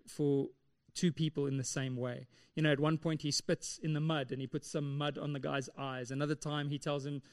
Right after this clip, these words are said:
you know, "Tell somebody to go wash themselves." Um, another time he says this. Another, you know, there's, like, there's always different ways that he did. Another time he just says it and it happens, you know, or, "Man must stretch out his hand and his,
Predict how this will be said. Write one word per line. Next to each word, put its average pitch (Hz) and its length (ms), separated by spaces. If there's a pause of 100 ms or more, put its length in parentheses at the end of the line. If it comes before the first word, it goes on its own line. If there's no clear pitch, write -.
(220)
you 151 100
know, 147 60
"Tell 156 180
somebody 151 240
to 151 60
go 151 100
wash 147 300
themselves." 143 640 (320)
Um, 139 480
another 151 280
time 156 240
he 151 120
says 143 280
this. 147 200
Another, 151 220
you 170 120
know, 170 100
there's, 156 180
like, 160 140
there's 160 200
always 190 320 (380)
different 170 400
ways 160 260
that 160 80
he 151 60
did. 160 120
Another 151 220
time 156 240
he 147 120
just - 240
says 175 200
it 151 140
and 147 140
it 139 100
happens, 139 480
you 135 60
know, 135 160
or, 120 180
"Man 160 220
must 165 140
stretch 185 260
out 165 100
his 147 120
hand 151 260
and 135 80
his, 131 160